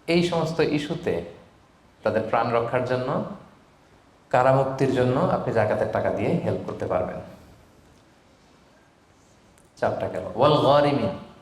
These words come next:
ঋণ, ঋণগ্রস্ত ব্যক্তি, ঋণের বোঝায় প্রতিদিন খালি ধরে পাওনাদাররা, তার মানে জীবন চালানো নাবিশ্বাস হয়ে পড়তেছে, তাকে আপনি ঋণের বোঝা হালকা করার জন্য দিতে পারবেন। ওয়া ফি সাবিলিল্লাহ, চার নাম্বার হচ্ছে আল্লাহর রাস্তায় যারা আছে,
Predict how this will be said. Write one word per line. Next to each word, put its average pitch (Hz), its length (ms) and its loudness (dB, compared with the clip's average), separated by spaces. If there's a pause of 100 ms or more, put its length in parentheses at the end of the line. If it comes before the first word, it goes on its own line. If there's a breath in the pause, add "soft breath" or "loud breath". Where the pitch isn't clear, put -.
ঋণ, 170 340 2
ঋণগ্রস্ত 170 460 2
ব্যক্তি, 92 520 -2
ঋণের 139 320 2
বোঝায় 120 360 4
প্রতিদিন 151 440 0
খালি 120 180 0
ধরে 107 320 4 (100)
পাওনাদাররা, 104 540 0 (1500 soft breath)
তার 113 200 2
মানে 113 180 -2
জীবন 127 300 0
চালানো 117 300 0
নাবিশ্বাস 104 580 -2
হয়ে 92 180 -6
পড়তেছে, - 400 -16
তাকে 123 240 0
আপনি 143 280 -2 (680)
ঋণের 120 260 -2
বোঝা 110 220 -2
হালকা 104 240 -2
করার 92 340 -2
জন্য 92 160 -4
দিতে 92 220 -2
পারবেন। - 260 -2 (880 soft breath)
ওয়া 131 100 2
ফি 165 140 0
সাবিলিল্লাহ, 127 800 0 (800)
চার 107 100 -2
নাম্বার 107 260 0
হচ্ছে 123 200 -2
আল্লাহর 156 320 4
রাস্তায় 123 320 2
যারা 92 240 2
আছে, - 220 -4